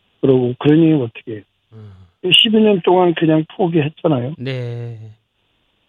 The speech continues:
Speaker 1: 그래서 이제 "아유, 그만하자"라고 생각하고 있었는데
Speaker 2: 네.
Speaker 1: 항상 내 마음속에 그게 무슨 병인지를 알고 싶어가지고
Speaker 2: 네.
Speaker 1: 그때야 이제 그 농업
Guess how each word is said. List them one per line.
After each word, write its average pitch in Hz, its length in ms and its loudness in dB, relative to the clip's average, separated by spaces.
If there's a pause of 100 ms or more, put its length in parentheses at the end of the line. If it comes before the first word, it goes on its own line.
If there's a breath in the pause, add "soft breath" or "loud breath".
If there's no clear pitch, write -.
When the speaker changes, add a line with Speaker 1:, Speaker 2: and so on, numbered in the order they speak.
(440)
Speaker 1:
그래서 165 300 2
이제 160 260 2
"아유, 156 480 0
그만하자"라고 135 1160 2 (120)
생각하고 151 520 0
있었는데 131 560 -2 (100)
Speaker 2:
네. 110 320 -16 (100)
Speaker 1:
항상 190 640 2
내 151 100 2
마음속에 135 680 0
그게 143 460 -2 (280)
무슨 135 340 0
병인지를 127 560 0
알고 127 300 0
싶어가지고 117 640 -8
Speaker 2:
네. 98 580 -12
Speaker 1:
그때야 139 460 -2
이제 131 360 0 (760)
그 113 400 -4 (1000)
농업 143 380 2